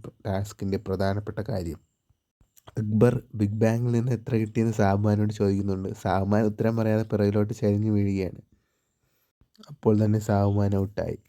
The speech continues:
കാരണം ഇത് ഉത്തരം പറയാതിരുന്നാൽ ഔട്ടാവും. അടുത്ത അനീഷേട്ടൻ്റെ നാടെവിടെയാണെന്ന് ആദില ചോദിക്കുന്നുണ്ട്. അപ്പോൾ അനീഷ് ചിരിച്ചുകൊണ്ടിരുന്നു. അപ്പോൾ ബിഗ് ബോസ് അനൗൺസ് ചെയ്തു, അനീഷ് വിദഗ്ധമായി ഔട്ടായിരിക്കുന്നു.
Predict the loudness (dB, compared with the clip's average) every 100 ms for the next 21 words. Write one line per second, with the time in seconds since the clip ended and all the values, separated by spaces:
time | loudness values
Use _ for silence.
0 | -6 -2 -2 -2 -2 -2 -2 -6 -2 0
1 | 2 2 2 0 0 0 0 -4 -8 -16
2 | -20 _ _ _ _ _ _ _ _ _
3 | _ -8 -4 0 2 2 2 2 2 2
4 | 0 0 2 2 0 0 0 0 0 2
5 | 0 0 0 0 0 0 -2 -6 -4 -2
6 | 0 0 -4 -6 -10 -4 -2 2 0 0
7 | -2 -4 -4 -6 -6 -8 -2 0 2 2
8 | 2 2 0 2 0 -2 -4 -4 -4 -6
9 | -6 -8 -8 -2 0 2 4 2 2 -2
10 | -2 -4 -10